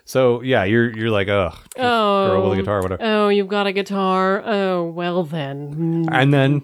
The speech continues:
Speaker 1: we hear this barking. Like, "Oh, someone didn't get their dog under control."
Speaker 2: Yeah.
Speaker 1: And then, wait a minute, no, that dog is with her. Wait a minute, that dog's kind of barking along to the rhythm. And then she gets to, like, a soulful part, and
Speaker 2: Mm-hmm.
Speaker 1: the dog starts howling.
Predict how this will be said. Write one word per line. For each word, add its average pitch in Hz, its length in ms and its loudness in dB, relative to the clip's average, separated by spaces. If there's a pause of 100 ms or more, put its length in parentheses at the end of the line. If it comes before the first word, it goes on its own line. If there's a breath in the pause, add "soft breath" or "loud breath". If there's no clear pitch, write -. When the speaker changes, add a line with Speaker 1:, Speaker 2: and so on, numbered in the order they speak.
(140)
Speaker 1:
we 120 140 -4
hear 113 140 0
this 107 140 -2
barking. 92 580 -2 (100)
Like, 113 200 -8
"Oh, 147 160 2
someone 135 320 0
didn't 104 200 -2
get 107 120 -2
their 135 100 0
dog 165 240 2
under 101 160 0
control." 95 400 0
Speaker 2:
Yeah. 131 60 -8
Speaker 1:
And 147 100 0
then, 185 180 0 (220 soft breath)
wait 170 140 2
a - 20 0
minute, 131 240 2
no, 170 220 2 (180 soft breath)
that 190 140 -2
dog 214 220 2
is 170 140 2
with 208 220 0
her. 151 280 -4
Wait 180 100 0
a 160 60 6
minute, 131 140 2
that 165 120 0
dog's 240 240 0 (100)
kind 220 340 -2
of 196 180 0
barking 190 380 0
along 180 340 2
to 190 80 2
the 156 100 0
rhythm. 127 480 0 (360 loud breath)
And 135 180 0
then 180 120 2
she - 100 -4
gets 185 180 0
to, 214 100 0
like, 185 160 0
a 147 40 -2
soulful 139 540 0
part, 120 300 0
and 147 80 0
Speaker 2:
Mm-hmm. 131 60 2
Speaker 1:
the 131 60 2
dog 139 220 2
starts 160 240 -2
howling. 147 500 0